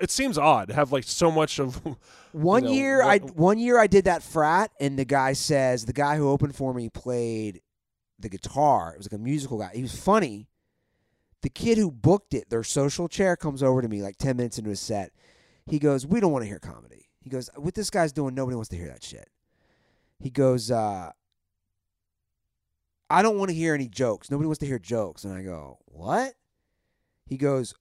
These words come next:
Speaker 2: "You roast us." He goes,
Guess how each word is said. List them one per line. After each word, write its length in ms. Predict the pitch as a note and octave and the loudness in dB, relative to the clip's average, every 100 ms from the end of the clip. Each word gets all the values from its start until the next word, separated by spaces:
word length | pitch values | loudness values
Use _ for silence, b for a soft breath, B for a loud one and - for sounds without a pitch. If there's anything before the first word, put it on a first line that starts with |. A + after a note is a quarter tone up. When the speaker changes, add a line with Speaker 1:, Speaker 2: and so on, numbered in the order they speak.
| _ | _
Speaker 2:
"You 380 | G2+ G#2 D#3+ A3 | -20 -4 0 2
roast 320 | D3+ B2+ - | 2 0 -6
us." 340 | - - - _ _ _ _ _ _ _ _ _ _ _ _ _ | -16 -16 -18 _ _ _ _ _ _ _ _ _ _ _ _ _
He 80 | C#3+ | -6
goes, 340 | D3+ D3 A2 | -2 -2 -6